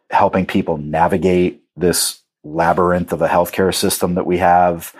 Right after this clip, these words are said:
popping into the hospital, you know, to see the patient if they're in the hospital, you know, doing all the things that I think older generations, uh, and including myself,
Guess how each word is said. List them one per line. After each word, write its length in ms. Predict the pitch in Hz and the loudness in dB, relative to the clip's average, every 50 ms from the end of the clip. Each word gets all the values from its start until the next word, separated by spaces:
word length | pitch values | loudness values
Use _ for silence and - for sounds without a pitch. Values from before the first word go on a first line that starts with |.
| - - - - - - _ - | -20 -20 -20 -20 -20 -20 _ -2
popping 380 | - 113 110 - - 98 87 | 0 2 2 2 0 0 0
into 160 | 95 92 90 82 | 0 -2 0 -2
the 80 | - | 0
hospital, 680 | 85 90 87 90 87 - - 98 90 87 87 85 - - _ - | 2 2 2 2 2 0 -2 -2 -2 0 -2 -4 -6 -10 _ -4
you 120 | 101 95 | -2 0
know, 80 | 87 85 | 0 0
to 80 | 80 | 0
see 220 | 78 - - 92 87 | -2 -2 -2 -2 0
the 80 | 90 | -2
patient 400 | 90 - 98 90 85 - 95 90 | 0 0 0 0 0 0 0 0
if 100 | 85 - | 0 0
they're 140 | - 90 90 | 0 0 0
in 100 | 90 87 | 2 2
the 60 | 87 | 2
hospital, 760 | 80 92 87 87 87 - - 98 90 90 90 90 87 90 - _ - - - - - - - _ | 2 4 4 2 2 0 -2 0 0 0 0 0 -2 -4 -8 _ -20 -20 -20 -20 -20 -20 -12 _
you 80 | - 98 | -4 -2
know, 100 | 85 80 | -2 -2
doing 280 | - - 107 101 95 - | 0 0 0 2 2 4
all 180 | 95 101 104 | 4 2 2
the 100 | 101 107 | 0 -2
things 460 | - - - 101 101 95 92 87 80 | -4 0 2 2 2 2 2 0 0
that 100 | 90 85 | 0 2
I 120 | 85 82 80 | 2 2 0
think 360 | - - 85 85 82 - - - - | 0 0 0 0 0 -2 -6 -8 -4
older 300 | 85 90 90 - 90 82 | -2 -2 0 0 -2 -2
generations, 960 | - 92 87 85 85 82 85 85 85 - - 90 82 78 80 78 73 - - - | 0 0 0 0 0 0 0 0 0 -2 -2 -2 -2 -2 -4 -6 -6 -6 -4 0
uh, 120 | 85 90 - - | 0 2 2 2
and 100 | 92 92 | 0 -2
including 300 | 90 - - 110 110 98 | -2 -2 -2 0 0 2
myself, 680 | 90 85 - - - 117 127 113 87 78 - - - | 0 0 0 2 2 2 4 2 0 -4 -8 -12 -16